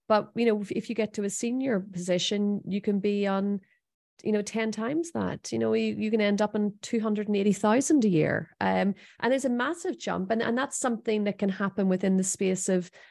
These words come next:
ten, fifteen years, depending on how well you progress. And also depending on who's supporting you. And that goes back to, like, mentorship as well.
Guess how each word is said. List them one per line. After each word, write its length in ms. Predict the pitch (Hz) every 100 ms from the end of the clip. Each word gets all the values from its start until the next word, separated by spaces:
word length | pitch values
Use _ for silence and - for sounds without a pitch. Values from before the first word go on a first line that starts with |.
| - _ -
ten, 520 | 202 196 190 196 208
fifteen 500 | - 208 - 208 190
years, 480 | 180 175 214 247 -
depending 640 | 196 185 190 190 190 190
on 340 | 180 175 180 180
how 380 | 175 170 185
well 340 | 175 185 175 175
you 80 | 180
progress. 680 | - 170 185 185 269 - - - - _ _ -
And 120 | 262
also 220 | 320 330
depending 400 | 311 - 247 233
on 80 | 208
who's 280 | 202 214 -
supporting 580 | 185 - 180 185 196 180
you. 260 | 170 175
And 100 | 190
that 140 | 214 214
goes 160 | 262
back 240 | - 214 -
to, 120 | 202
like, 220 | 190 180
mentorship 800 | 190 180 185 - 175 - 180 180
as 120 | 175
well. 380 | 175 170 165